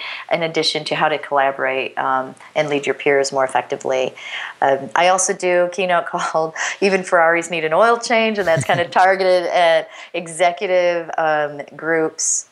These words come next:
Speaker 1: because they do, um, and they don't know how to do that a lot of times.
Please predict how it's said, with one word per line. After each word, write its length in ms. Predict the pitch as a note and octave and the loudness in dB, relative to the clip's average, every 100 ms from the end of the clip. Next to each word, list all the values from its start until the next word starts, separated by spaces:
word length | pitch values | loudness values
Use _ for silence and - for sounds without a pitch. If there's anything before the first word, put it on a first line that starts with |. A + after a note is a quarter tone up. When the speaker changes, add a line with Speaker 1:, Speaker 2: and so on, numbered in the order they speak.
| _ _ - | _ _ -16
Speaker 1:
because 340 | C#3+ C#3 C3+ - | -8 -4 -4 -2
they 140 | B2+ | -2
do, 460 | B2 E3+ A#3 C4+ C#4 - - - - E3 | 0 2 2 2 -2 -6 -8 -8 -2 2
um, 260 | D3 C#3+ | 2 2
and 140 | D3 D3+ | 0 -2
they 100 | C#3+ | 0
don't 180 | C#3+ C#3 | 0 0
know 120 | C#3 | -2
how 100 | C#3 | -2
to 100 | C#3 | -4
do 180 | C#3 C3+ | -2 2
that 140 | C3+ | 2
a 60 | C3+ | 2
lot 140 | C3 | 2
of 100 | C3 | 0
times. 540 | - C#3 C3+ C3+ C3+ | -2 0 0 -2 -8